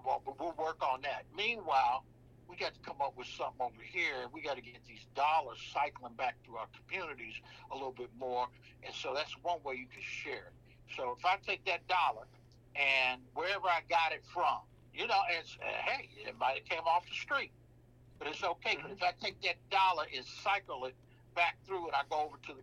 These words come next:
Speaker 1: cleaners, or I go over to a black restaurant, or I go to, uh, uh, the, somebody with some vegetables or some groceries or
Speaker 2: Mm-hmm.
Speaker 1: something, or whatever I can do, and maybe they can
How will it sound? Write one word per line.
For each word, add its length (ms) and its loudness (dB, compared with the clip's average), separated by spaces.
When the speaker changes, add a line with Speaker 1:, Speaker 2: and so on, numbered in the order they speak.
Speaker 1:
cleaners, 380 -12
or 200 -2
I 100 2
go 80 -2
over 80 -12
to 60 -6
a 60 -4
black 340 0
restaurant, 540 -6
or 80 -2
I 140 2
go 180 -2
to, 180 -6
uh, 80 -2
uh, 340 0
the, 160 -6
somebody 260 -2
with 100 -8
some 200 -10
vegetables 720 -4
or 80 -10
some 220 -6
groceries 500 -4
or 100 -8
Speaker 2:
Mm-hmm. 160 -2
Speaker 1:
something, 240 4
or 140 0
whatever 360 0
I 320 4
can 80 -12
do, 240 -2
and 160 4
maybe 380 0
they 380 0
can 80 -8